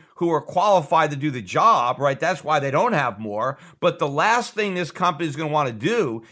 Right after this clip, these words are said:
is get rid of their women, because their women are so much more productive than the men, and they work for so much less money. Why would they fire them? They're gonna hold on to these women as best they can,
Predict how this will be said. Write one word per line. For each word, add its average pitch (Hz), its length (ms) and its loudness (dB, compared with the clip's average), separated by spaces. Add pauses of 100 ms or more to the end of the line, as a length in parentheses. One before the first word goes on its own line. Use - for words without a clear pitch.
is 147 220 -2
get 160 200 0
rid 165 140 0
of 139 80 0
their 123 140 -2
women, 135 320 -8 (100)
because 143 320 -4
their 139 160 -2
women 165 560 -2
are 139 120 0
so 208 220 -2
much 220 220 -2
more 165 160 0
productive 160 580 0
than 135 160 0
the 131 80 -6
men, 170 460 0 (160)
and 156 160 -2
they 156 80 2
work 170 260 -2
for 160 140 -4
so 170 220 2
much 151 320 -2
less 165 260 0
money. 180 480 2 (260)
Why 165 480 4
would 147 280 -4
they 139 180 0
fire 147 360 2
them? 98 200 -8
They're 160 100 0
gonna 156 180 -4
hold 214 380 0
on 175 220 4
to 160 40 -4
these 143 280 -6
women 151 420 -2 (180)
as 156 200 -2
best 165 340 0
they 185 140 -2
can, 220 480 -2